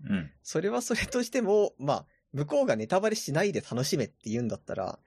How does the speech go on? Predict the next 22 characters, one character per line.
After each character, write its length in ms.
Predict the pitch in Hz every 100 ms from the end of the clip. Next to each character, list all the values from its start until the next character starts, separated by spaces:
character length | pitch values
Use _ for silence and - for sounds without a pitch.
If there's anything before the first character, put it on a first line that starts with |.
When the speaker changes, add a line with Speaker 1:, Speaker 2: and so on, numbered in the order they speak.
| _ -
Speaker 2:
ま 120 | 151
あ、 20 |
こ 160 | - 151
っ 60 |
ち 80 | -
だ 120 | 233
っ 60 | -
て、 280 | - 104 107 _ -
ま 140 | 123 110
あ、 40 |
ネ 140 | 107
タ 100 | 175
バ 140 | 185 190
レ 240 | 196 - -
期 100 | -
間 440 | - 185 180 185 - _ _ _ _ -
内 300 | 139 127 104
に 100 | 104
楽 260 | - 139
し 120 | - 208
ん 180 | 123
で、 300 | 139 170 -